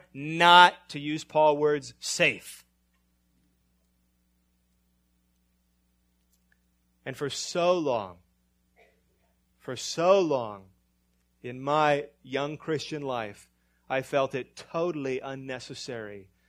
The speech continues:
to go over these fundamental basic truths. And it was no surprise that later I looked back and wondered if I was even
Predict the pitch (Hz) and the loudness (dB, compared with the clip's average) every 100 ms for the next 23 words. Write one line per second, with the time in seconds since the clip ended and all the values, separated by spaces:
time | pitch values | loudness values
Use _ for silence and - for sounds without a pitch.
0 | _ - 131 143 135 131 127 123 113 - | _ -14 -6 -2 0 0 -4 -10 -14 -14
1 | 123 123 117 113 113 101 107 101 104 _ | -12 -12 -14 -14 -14 -12 -14 -14 -20 _
2 | 107 101 87 - - _ _ _ _ _ | -20 -18 -20 -20 -20 _ _ _ _ _
3 | _ _ _ _ _ - 127 123 120 131 | _ _ _ _ _ -14 -12 -12 -12 -4
4 | 156 180 - 180 170 156 143 139 123 135 | 0 0 -2 -6 0 4 4 2 -2 -6
5 | 131 139 139 135 127 127 123 - 120 117 | -4 -2 -2 -2 -4 -6 -10 -6 -4 -4
6 | 127 110 120 120 113 110 110 104 - 123 | -8 -14 -14 -12 -12 -10 -10 -10 -18 -18
7 | 123 127 127 | -16 -16 -18